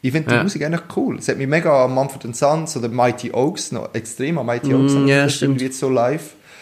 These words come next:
Speaker 1: Aber, äh, grundsätzlich coole Musik und es sind sympathische Boys, hat's mir gedacht, und gute Musiker und sie funktionieren mega gut zusammen, hat's mir gedacht, irgendwie.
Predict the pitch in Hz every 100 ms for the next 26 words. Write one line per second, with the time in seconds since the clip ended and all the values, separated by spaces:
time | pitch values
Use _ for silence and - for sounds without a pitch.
0 | - - - _ 113 110 117 107 104 160
1 | - 110 - - 233 254 269 302 156 127
2 | 120 - 131 - 127 - 202 220 - 131
3 | - - 196 175 - - - _ _ _
4 | _ _ - 135 - 143 143 143 139 147
5 | - 131 - 131 131 127 165 262 - 123
6 | 117 127 113 147 139 - - 135 151 127
7 | 131 117 127 120 98 104 101 - 101 -
8 | 98 98 101 98 92